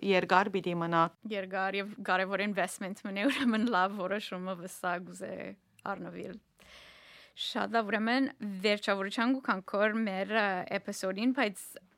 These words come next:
Speaker 2: միշտ իմացած եմ, avis de bail կամ notice of lease անգլերենով, եթե չեմ, ը, սխալիր, գնաս մեզի ավելի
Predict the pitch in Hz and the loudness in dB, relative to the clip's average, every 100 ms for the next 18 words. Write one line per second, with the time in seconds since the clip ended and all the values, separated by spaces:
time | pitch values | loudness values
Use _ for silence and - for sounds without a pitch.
0 | 233 233 247 294 - 330 240 214 214 214 | 2 6 6 4 4 6 6 4 2 2
1 | 226 214 226 254 - - _ - 190 196 | 2 2 2 0 -2 -20 _ 4 4 4
2 | 214 202 220 180 180 196 - - - - | -2 0 0 0 -2 -2 -4 -12 -14 -20
3 | _ - 202 196 196 185 202 196 190 208 | _ -2 0 0 -4 -4 -2 -2 -2 -4
4 | 185 185 226 254 311 294 294 269 262 247 | -6 -6 -4 2 2 4 0 2 0 0
5 | 254 240 233 226 233 220 208 208 - 220 | -4 -4 -4 -2 -2 0 -2 -4 -6 -6
6 | 202 196 226 233 - 220 202 196 - 285 | -4 -4 -4 -6 -10 -6 -2 0 2 0
7 | 277 247 226 233 | 2 2 2 -2